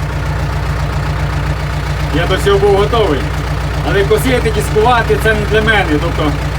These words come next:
не треба писати, що я не зробив це неправильно. І що саме цікаво,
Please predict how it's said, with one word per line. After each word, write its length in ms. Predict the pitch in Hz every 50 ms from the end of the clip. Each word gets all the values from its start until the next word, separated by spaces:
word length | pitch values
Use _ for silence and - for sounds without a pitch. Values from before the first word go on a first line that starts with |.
| - - - - - - - - - -
не 260 | 151 185 196 208 208 196
треба 160 | 190 175 170
писати, 360 | 185 - 196 196 190 190 202 190 -
що 180 | - - 170
я 60 | 170
не 200 | 156 147 151 143
зробив 300 | 135 147 147 147 127 -
це 200 | - - 156 156
неправильно. 460 | 143 147 151 156 151 143 135 131 123 - - - - - - - - - - - - - - - - - - - - - - - - - - - - - - - - - - - - - - - - - - - - - - - - - - - 151
І 20 |
що 100 | 139 -
саме 280 | - - - 226 226 214
цікаво, 500 | - 220 220 - - - 233 196 180